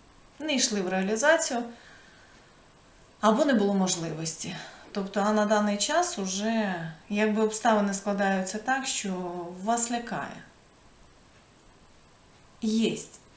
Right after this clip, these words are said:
є сумніви, є страхи, і тому, тому потрібно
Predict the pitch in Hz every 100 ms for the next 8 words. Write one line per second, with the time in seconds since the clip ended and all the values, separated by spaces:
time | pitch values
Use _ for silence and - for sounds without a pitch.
0 | - 208 233 214 - - - - 294 294
1 | 240 190 165 160 - - 190 196 185 170
2 | 190 - 285 320 - - - - - 190
3 | 202 196 214 247 233 190 175 - - -
4 | - - - - - - - - 277 330
5 | 359 254 - 269 233 220 202 190